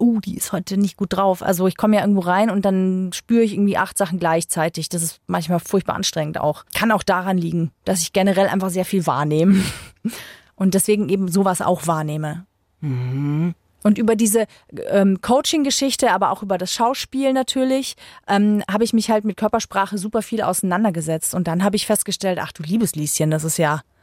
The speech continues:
Speaker 1: und daraus haben sich dann ja auch verschiedene andere Sachen ergeben. Und dann kam das Coaching, da geht's auch sehr viel um Körpersprache, wenn's um Auftritt geht, wie will ich wirken zum Beispiel.
Speaker 2: Mhm.
Speaker 1: Und so kam ich dann irgendwie dazu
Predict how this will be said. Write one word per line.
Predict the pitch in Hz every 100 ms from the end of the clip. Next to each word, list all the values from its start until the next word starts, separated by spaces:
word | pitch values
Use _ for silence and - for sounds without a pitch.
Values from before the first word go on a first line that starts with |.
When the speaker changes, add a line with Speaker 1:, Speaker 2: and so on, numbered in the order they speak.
| _ _
Speaker 1:
und | 196 160
daraus | 170 185 202
haben | 196 190
sich | 190
dann | 185 185
ja | 180
auch | 175
verschiedene | 185 - 214 202 190
andere | 196 190 170
Sachen | 165 -
ergeben. | 165 165 170 160
Und | 175
dann | 180
kam | 180
das | 175 -
Coaching, | 202 240 - 226
da | 202 -
geht's | - 190
auch | - 202
sehr | - 214
viel | - 226 214
um | 208
Körpersprache, | 220 208 214 - 190 190 208 233 262 - _ _ -
wenn's | 175 170
um | 175
Auftritt | 175 196 - 190 -
geht, | 180 180 - 185
wie | 180 175
will | 170
ich | - 175
wirken | 214 - 180 170 -
zum | 196 180
Beispiel. | 170 - 175 170 180 _ - 147 117 - - 113
Speaker 2:
Mhm. | 131 139 165
Speaker 1:
Und | 202
so | 220 -
kam | - 240 294
ich | -
dann | 175 170
irgendwie | 170 175 180 180
dazu | - 175 - 190 240